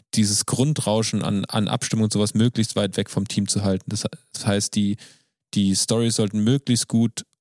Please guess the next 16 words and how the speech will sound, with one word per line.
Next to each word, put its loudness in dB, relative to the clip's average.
vordefiniert 0
sein, 2
sodass 0
Leute 0
mit -2
möglichst 0
wenig -2
Abstimmungsaufwand -2
an 0
ihren, 0
also 0
außer 0
im -2
Entwicklungsteam -2
unter 0
sich, 0